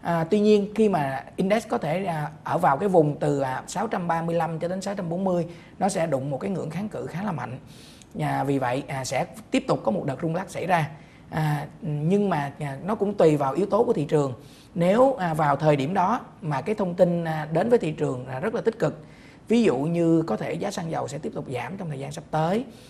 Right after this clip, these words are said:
à, lãi suất có thể là hạ thêm, hoặc là, à, trong tháng mười hai thì, à, nếu mà Fed quyết định tiếp tục, à, không tăng lãi suất, à, mà giữ nguyên cho tới sang năm.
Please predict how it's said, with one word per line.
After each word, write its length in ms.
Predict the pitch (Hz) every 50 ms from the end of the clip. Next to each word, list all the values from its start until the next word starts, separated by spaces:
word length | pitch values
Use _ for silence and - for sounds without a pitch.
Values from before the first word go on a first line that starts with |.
| - - - -
à, 600 | 156 151 147 143 143 143 143 143 143 143 139 131 135 139
lãi 200 | 135 127 147 175
suất 180 | - 240 247 240 - - - -
có 100 | 214 -
thể 180 | 170 127 147
là 100 | 175 160
hạ 200 | 127 117 117 127
thêm, 320 | - 170 165 170 180 180 175 180 - - - - - - - - - - - - - - - -
hoặc 320 | 147 160 165 160 - -
là, 280 | 151 143 139 135 123 113 - - - - -
à, 240 | - 165 143 135 131 -
trong 140 | 185 170 165
tháng 160 | 180 208 214
mười 140 | 190 160 147
hai 320 | 156 156 151 156 160 156 151
thì, 260 | 160 143 131 127 131
à, 200 | 127 123 123 120 135
nếu 180 | 151 196 247
mà 120 | 254 208 147 -
Fed 140 | 190 202 240 - -
quyết 180 | - 214 247 -
định 220 | 139 123 127 139 - -
tiếp 140 | - 269 - -
tục, 280 | 185 147 - - - - - -
à, 200 | 151 147 139 147
không 260 | - 175 170 170 170
tăng 200 | 185 175 165 147
lãi 120 | - 151
suất, 180 | 160 233 240 233 - - - - - - - -
à, 280 | - 147 147 139 139 139 139
mà 100 | 131 127
giữ 180 | 127 127 131
nguyên 340 | 196 208 202 185 185 170 160
cho 120 | 170 165
tới 160 | 165 170 190 202
sang 200 | - 190 170 165
năm. 220 | 156 156 156